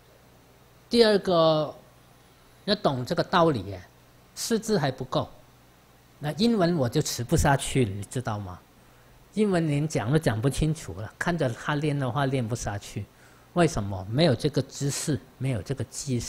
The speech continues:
技能。所以识字本身是个条件，然后呢，眼根、耳根，这个六根都很敏锐，也是个条件。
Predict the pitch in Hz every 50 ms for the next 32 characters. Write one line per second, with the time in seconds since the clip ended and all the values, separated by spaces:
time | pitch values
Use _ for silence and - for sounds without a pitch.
0 | - - - 139 135 123 110 98 92 85 87 98 - - - - - - - -
1 | - - - - - _ _ - - - 170 170 196 202 185 170 156 139 131 -
2 | - - 196 156 - - 190 190 180 170 165 160 147 139 131 - - - 135 117
3 | 117 - - 175 160 160 160 156 - - - - - - - - - - _ -
4 | - - - - - - 160 - 135 - - 110 117 117 - 180 160 127 - -
5 | - - - - - - _ _ _ - - - 147 147 147 160 147 165 175 170
6 | 170 160 143 147 143 135 131 131 131 - 190 180 185 185 180 160 156 139 131 127
7 | - 185 175 180 180 180 180 170 156 - - - - - - - 170 160 165 185
8 | 185 170 165 165 - 170 175 175 170 165 - - - - 185 175 165 151 131 117
9 | 113 117 117 120 143 165 175 175 170 151 123 113 113 107 - - - 147 135 -
10 | - - - 107 117 - - 170 143